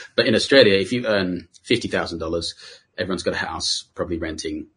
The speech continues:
Um, if they're a young person, they've got a car, they go to work. Um,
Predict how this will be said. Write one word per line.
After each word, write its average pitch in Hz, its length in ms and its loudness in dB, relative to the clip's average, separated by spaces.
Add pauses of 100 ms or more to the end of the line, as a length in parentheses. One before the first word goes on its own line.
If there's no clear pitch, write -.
(220)
Um, 82 340 -6
if - 100 -16
they're 85 120 -2
a 80 60 -4
young 80 220 -8
person, 85 340 -6
they've - 140 -10
got 87 100 -6
a 82 60 -8
car, 80 340 -6
they 78 120 -10
go 85 120 -6
to 82 140 -8
work. 78 420 -12 (240)
Um, 82 540 -8